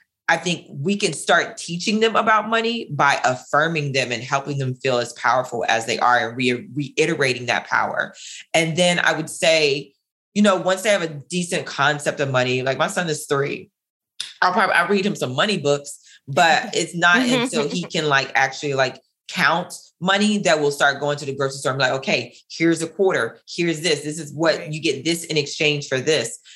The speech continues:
Speaker 1: But one of the things I also challenge people to think about is reframing how we talk about how you generate income.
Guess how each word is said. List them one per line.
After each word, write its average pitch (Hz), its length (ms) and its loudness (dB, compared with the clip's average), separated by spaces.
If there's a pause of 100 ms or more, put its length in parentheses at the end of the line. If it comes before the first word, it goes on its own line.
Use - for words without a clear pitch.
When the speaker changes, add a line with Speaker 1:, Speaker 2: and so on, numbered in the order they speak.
(160)
Speaker 1:
But 156 360 2
one 190 140 2
of 214 80 2
the 202 80 0
things 180 100 -4
I 151 180 2
also 165 440 2
challenge 143 460 -4
people 143 260 -8
to 127 80 -4
think 127 220 -6
about 107 400 0 (360)
is 143 580 4 (480)
reframing 190 580 2
how 156 160 2
we 156 80 -2
talk 151 220 0
about 135 260 2
how 143 160 0
you 139 220 -6
generate 123 480 -4
income. 123 500 -6